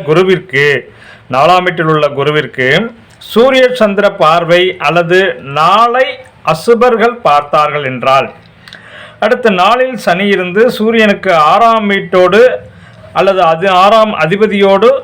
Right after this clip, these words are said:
தொடர்பு ஏற்பட்டால், அடுத்து சூரியன் சுப கிரகத்தோடு கும்பம் அல்லது விருச்சிகத்தில் இருந்து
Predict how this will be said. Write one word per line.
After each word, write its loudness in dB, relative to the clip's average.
தொடர்பு 0
ஏற்பட்டால், -2
அடுத்து -2
சூரியன் 0
சுப 2
கிரகத்தோடு 2
கும்பம் 0
அல்லது 0
விருச்சிகத்தில் -2
இருந்து 0